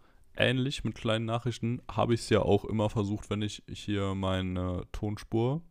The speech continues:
damals geteilt hab an dich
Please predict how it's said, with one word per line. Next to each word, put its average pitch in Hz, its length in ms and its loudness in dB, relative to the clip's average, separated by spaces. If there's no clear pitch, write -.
damals 120 560 -2
geteilt 117 460 0
hab 135 220 -6
an 127 220 0
dich 143 300 2